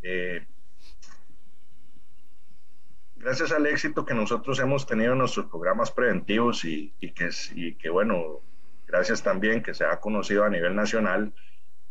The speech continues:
le comento que, eh, en Costa Rica hay una red, eh, nacional de policías municipales, de las treinta y un policías municipales, y,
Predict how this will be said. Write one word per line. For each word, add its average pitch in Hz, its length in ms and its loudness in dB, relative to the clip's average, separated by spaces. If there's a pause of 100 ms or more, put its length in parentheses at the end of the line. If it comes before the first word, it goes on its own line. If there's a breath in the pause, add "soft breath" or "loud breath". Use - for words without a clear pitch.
(140)
le 104 140 -2
comento 107 400 0
que, 139 360 4
eh, 110 280 2
en 98 80 0
Costa 92 300 0
Rica 104 240 2
hay 123 60 4
una 131 200 2
red, 127 320 2 (160)
eh, 98 480 2
nacional 95 540 2
de 127 80 0
policías 98 500 0
municipales, 117 960 0 (100)
de - 80 -4
las - 160 -4
treinta 92 280 0
y 85 40 2
un 101 140 0
policías 107 380 2
municipales, 117 800 0
y, 80 200 -6